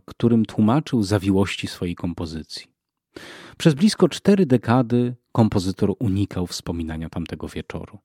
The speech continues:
Mówił, że to zamknięty rozdział w jego życiu i nie chce do niego wracać.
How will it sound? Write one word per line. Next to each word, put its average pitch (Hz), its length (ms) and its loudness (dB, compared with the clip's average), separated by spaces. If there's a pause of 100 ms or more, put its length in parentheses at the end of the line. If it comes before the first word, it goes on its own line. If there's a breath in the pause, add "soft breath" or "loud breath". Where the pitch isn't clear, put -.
(300)
Mówił, 170 460 2 (520 soft breath)
że 120 140 4
to 139 120 4
zamknięty 104 580 2
rozdział 87 340 -2
w - 80 -10
jego 87 200 -4
życiu 92 420 -6 (120)
i 113 100 0
nie 95 180 0
chce - 220 -8
do 85 100 -6
niego 82 240 -6
wracać. - 640 -14